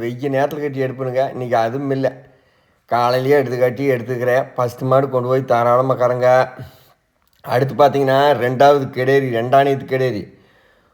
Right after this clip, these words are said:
மாடுன்றது நெஞ்சுக்கட்டுக்கு இருக்குதுங்க. மாடு எட்டு மாசம் செனை, பல்லு ரெண்டாணியத்து, ரெண்டாணியத்து கேரண்டியா. இதோட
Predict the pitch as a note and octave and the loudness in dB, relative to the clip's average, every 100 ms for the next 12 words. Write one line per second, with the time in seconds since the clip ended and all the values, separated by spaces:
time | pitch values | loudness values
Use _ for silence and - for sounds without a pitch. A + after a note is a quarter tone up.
0 | _ _ - B2 E3+ D#3 E3 E3+ D3+ C#3+ | _ _ -2 4 6 6 6 4 2 -2
1 | B2+ C3 C#3+ D3 D#3+ C3 C3+ C#3 D3+ A#2+ | -2 -2 -2 0 0 0 -4 -6 -6 -6
2 | G#2 - - - - _ A2+ B2+ D#3 E3+ | -8 -10 -20 -20 -20 _ 0 4 6 6
3 | C#3+ B2 D3+ D3 C#3+ - C3+ C#3+ - - | 2 2 2 2 0 -2 2 2 0 -8
4 | - _ _ _ _ _ _ B2+ D3 D#3 | -20 _ _ _ _ _ _ 2 4 4
5 | D3 C#3+ D3+ D#3 D#3 C#3+ F#3 C#3+ C#3+ D3 | 2 4 6 6 4 0 0 2 4 2
6 | C#3+ C#3 F3 - - C3+ C#3 D3 D3 C#3+ | 2 -2 -10 -12 -4 2 4 4 2 2
7 | D3+ - - _ _ _ _ _ - C#3 | 0 0 -6 _ _ _ _ _ 4 6
8 | C#3 | 6